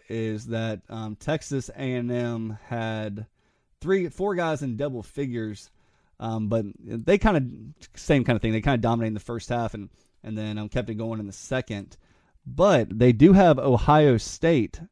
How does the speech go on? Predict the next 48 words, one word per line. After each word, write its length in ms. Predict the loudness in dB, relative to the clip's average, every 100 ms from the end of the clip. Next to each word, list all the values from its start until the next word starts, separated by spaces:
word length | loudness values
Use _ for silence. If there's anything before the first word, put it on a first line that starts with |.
| -6
um, 260 | -4 -4
Friday 500 | -4 0 2 2 2
night, 580 | 0 0 0 -2 -8 -16 _ _ -10
um, 380 | -8 -8 -10 -8
as 240 | -8 -6
well. 420 | -4 -4 -4 -8 -10
I 60 |
gotta 140 | -10 -8
see 100 | -6
what 100 | -2
time 160 | 2 2
that 100 | 2
game 240 | 0 -2
starts. 460 | -4 -8 -10 -18 -20 _ _ _ _ _ -12
Um, 400 | -10 -10 -10 -12
let's 160 | -16
see, 220 | -14 -12
what 180 | -12 -16 _
time 360 | -20 -18 -16 -14
does 100 | -12
that 200 | -12 -10
game 220 | -12 -12
start? 340 | -14 -18 -18 -20 _ _ _ 0
But, 240 | 4 4
um, 380 | 4 2 -2 -4
they're 200 | 0 2
projected 440 | 4 4 4 2 0
to 60 |
lose 320 | 4 6 6 6
to 160 | 2
Ohio, 320 | 2 0 0 -2
Ohio 340 | -2 2 2 0
State 320 | -2 -2 -4
seventy 420 | 0 0 0 -2
to 80 | -6
sixty-nine, 920 | -4 -4 -2 0 0 0 -2 -6 -10
according 360 | -12 -8 -6 -4
to 80 | 0
KenPom, 400 | 2 2 2 0
a 20 |
true 220 | -2 -2
coin 260 | 0 0 0
flip 300 | 0 -2 0
game, 320 | 0 2 2
fifty 260 | 0 -2 -2
percent, 400 | -2 -2 -2 0
fifty 200 | 0 2
percent. 680 | 0 -4 -4 -2 -2 -6